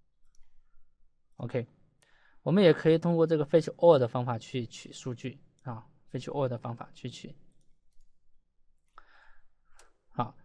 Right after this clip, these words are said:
但是呢，现在没有啊，因为它的这个游标哈，它已经到了数据的结尾了，已经到了它的末尾了，所以你现在去取肯定是没有的了。OK，重新再执行一下。那我现在在 fetch all 的时候，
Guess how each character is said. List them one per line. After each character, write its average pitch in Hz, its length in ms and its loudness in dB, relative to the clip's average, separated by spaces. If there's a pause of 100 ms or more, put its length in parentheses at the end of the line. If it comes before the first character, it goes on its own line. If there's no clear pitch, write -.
(120)
但 143 120 0
是 135 80 -4
呢， 147 140 0
现 170 200 0
在 156 100 2
没 131 180 0
有 127 160 -4 (160)
啊， 117 160 -8
因 151 140 0
为 180 100 0
它 170 180 -2
的 160 120 2
这 147 140 -4
个 143 100 -2
游 120 240 -4
标 147 320 2
哈， 123 200 -2 (240)
它 - 160 2
已 135 120 0
经 123 160 -2
到 147 160 4
了 135 100 2
数 143 240 -6
据 135 140 -6
的 123 120 0
结 123 280 -6
尾 123 200 -2
了， 117 160 -14 (320)
已 120 80 -8
经 123 120 -2
到 139 100 2
了 135 140 2
它 131 120 -4
的 131 80 0
末 135 280 0
尾 127 100 -6
了， - 180 -14
所 - 160 -4
以 160 60 0
你 135 100 0
现 151 180 -4
在 143 120 0
去 135 160 -8
取 127 160 -10
肯 120 180 -12
定 113 100 -6
是 135 120 -8
没 131 200 -2
有 123 120 -4
的 - 140 -12
了。 117 100 -12 (720)
OK， 117 360 -4 (1900)
重 131 140 -4
新 151 100 0
再 156 160 4
执 127 180 -8
行 120 180 -4
一 117 40 -6
下。 120 180 -10 (920)
那 139 120 0
我 123 80 0
现 139 180 -2
在 131 140 0
在 127 140 0
fetch 123 220 -4
all 123 220 -6
的 113 120 -12
时 - 120 -12
候， 117 60 -10